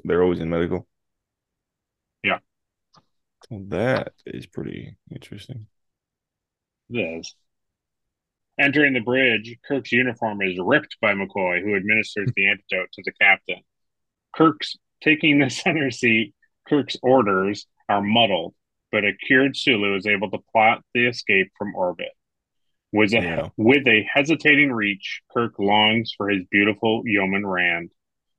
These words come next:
Speaker 2: standing next to him, whom he can't touch but for duty. I have no idea.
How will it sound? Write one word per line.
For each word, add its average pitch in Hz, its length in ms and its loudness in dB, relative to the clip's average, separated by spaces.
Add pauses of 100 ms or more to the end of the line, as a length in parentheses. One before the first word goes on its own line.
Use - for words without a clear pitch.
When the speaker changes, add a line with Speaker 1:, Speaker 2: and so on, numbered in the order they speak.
Speaker 2:
standing 113 460 2
next 120 240 -2
to 98 100 -8
him, 90 320 -14 (460)
whom 117 160 -2
he 113 100 0
can't 127 400 -2 (100)
touch 117 380 2
but - 240 0
for 104 100 -2
duty. 98 500 -2 (2250)
I 87 100 -8
have 85 140 -8
no 90 200 -2
idea. 87 340 -2